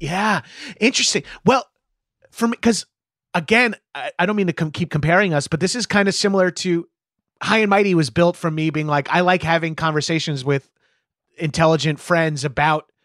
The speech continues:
topics that we both give a shit about or something I don't know about and they do know about. So that kinda came from this in, like, a sort of s-, I, I guess what I'm saying is I like the self-servingness of your podcast, and I know that's not where it was born from,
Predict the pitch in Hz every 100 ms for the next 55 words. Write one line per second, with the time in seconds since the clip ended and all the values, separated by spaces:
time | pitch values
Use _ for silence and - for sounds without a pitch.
0 | _ - 185 165 170 - 151 147 165 165
1 | - 170 160 165 156 151 147 143 180 170
2 | 151 165 139 156 156 151 143 143 143 151
3 | 139 160 160 139 123 123 131 - - -
4 | 214 208 233 233 - 190 240 262 185 156
5 | 151 - 170 160 151 147 - 190 151 -
6 | - - 170 175 214 - _ _ _ 170
7 | 175 233 226 196 175 190 165 151 151 165
8 | 170 180 - 160 - 170 - - 151 151
9 | 156 202 208 214 220 196 202 214 214 208
10 | 226 185 160 165 160 151 165 147 - _
11 | 156 151 139 135 127 101 127 143 175 -
12 | 214 233